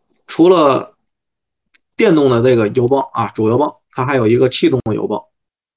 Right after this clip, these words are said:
七机的班长肖志秋啊，就早就打开了气动油泵，这说明也挺专业，对吧？主油泵停了，赶紧把气动灯给打开，维持这个汽轮机仅剩的不多的转速。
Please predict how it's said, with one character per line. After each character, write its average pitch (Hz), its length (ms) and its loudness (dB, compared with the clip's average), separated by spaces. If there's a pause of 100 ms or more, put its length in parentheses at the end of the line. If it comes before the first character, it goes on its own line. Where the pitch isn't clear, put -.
(280)
七 202 180 0
机 202 120 2
的 175 120 2
班 180 160 2
长 117 280 -2
肖 170 200 0
志 151 120 4
秋 - 340 -2
啊， 113 240 -8
就 117 520 -4
早 113 260 -6
就 190 100 4
打 123 200 -6
开 127 180 -2
了 110 260 -6
气 - 160 -2
动 123 140 -2
油 113 100 -2
泵， 135 260 -4
这 117 140 -8
说 135 180 -6
明 131 220 -2
也 135 140 2
挺 120 160 -6
专 127 160 -2
业， 143 180 -4
对 120 80 -4
吧？ 104 140 -2
主 110 160 -4
油 127 100 0
泵 135 140 0
停 117 180 -10
了， 120 80 -6
赶 120 140 -6
紧 135 120 -2
把 - 140 -8
气 - 180 -4
动 120 160 -4
灯 117 160 -4
给 120 120 -6
打 - 180 -12
开， 127 160 -8 (960)
维 131 180 2
持 127 280 0
这 131 140 0
个 117 100 -2
汽 - 180 -2
轮 123 160 0
机 135 320 2
仅 - 180 -6
剩 135 220 -4
的 104 420 -6 (140)
不 - 100 -2
多 151 220 2
的 113 140 0
转 131 240 -2
速。 - 200 -6